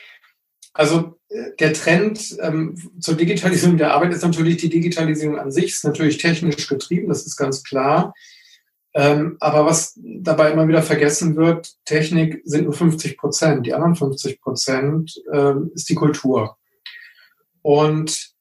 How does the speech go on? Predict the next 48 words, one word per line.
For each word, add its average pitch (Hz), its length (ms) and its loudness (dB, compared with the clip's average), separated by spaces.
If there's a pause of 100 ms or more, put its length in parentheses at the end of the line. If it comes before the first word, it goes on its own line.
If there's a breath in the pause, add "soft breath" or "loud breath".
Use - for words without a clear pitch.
(180)
es 156 200 -4
ist - 240 -6
immer 190 260 2
wieder 175 160 4
zu 160 240 -4
beobachten, 165 680 0
ich 123 120 -6
weiß 143 260 0
nicht, 156 100 -2
ob 143 80 -6
es - 60 -8
da 151 100 0
inzwischen 143 400 -4
irgendwelche 139 380 -2
Studien 185 380 -2
zu 131 160 -8
gibt, 135 180 -6
tats-, 135 500 -2
tatsächlich 156 480 0
zu - 100 -4
diesem 135 240 -4
Thema, 143 420 2 (380 loud breath)
es 160 100 -4
ist 160 160 -2
immer 170 200 4
wieder 160 160 4
zu - 160 -4
beobachten, 165 580 -2
dass 147 200 -2
Menschen, 165 580 0
die 151 100 0
stark - 480 0
einsteigen 147 920 -2
in 135 60 -6
dieses 135 380 -6
digitale 151 480 -4
Arbeiten, 139 480 -2
unabhängig 208 600 2
von - 180 -2
ihrem 151 300 -2
eigenen 156 420 0
Hintergrund, 123 560 -4
ja, 127 100 -16
das - 100 -16
spielt - 180 -14
auch - 140 -6
keine 131 140 -10
Rolle, 147 400 0